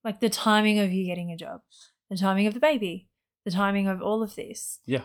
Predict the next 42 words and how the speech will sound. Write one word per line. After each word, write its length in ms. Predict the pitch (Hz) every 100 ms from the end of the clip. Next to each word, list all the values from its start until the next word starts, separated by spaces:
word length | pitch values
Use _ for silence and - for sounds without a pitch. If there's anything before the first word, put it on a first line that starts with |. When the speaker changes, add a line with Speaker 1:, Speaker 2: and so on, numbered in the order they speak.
| -
Speaker 1:
It's 220 | - 214 226
really, 920 | 196 208 233 233 226 220 208 180 - _ _ _ _ _ _ _ _ -
it's 160 | 220
something 420 | - 247 247 233 220
we 120 | 220
just, 240 | 202 190
you 100 | 226 196
could 240 | - - 233
not, 360 | 233 196 - - - -
you 100 | 214
could 220 | - 233
not 260 | 240 254 220
make 200 | 208 208
up. 180 | 180 -
Speaker 2:
Well, 120 | 135 147
look, 220 | 131 - -
if 220 | 127 -
we 400 | 123 135 147 143 -
didn't, 640 | 127 113 110 - - - -
if 240 | 117 - - - -
we 140 | 123
didn't, 460 | 131 131 110 - - - - _ _ _ _ -
if 100 | 113
we 80 |
weren't 140 | 151 123
pregnant, 380 | - 98 110 143 -
if 80 | -
there 140 | -
wasn't 180 | 123 123
a 40 | 101
baby, 440 | 92 95 135 170 _ _ _ -
we 140 | 110
wouldn't, 340 | 104 127 131 - _ _ _ _ _
we'd 200 | - 123
still 200 | - 151
be 120 | 143 139
in 60 |
the 60 | 120
dark 220 | 113 104
about 160 | 113 101
a 40 |
house 460 | 90 92 131 -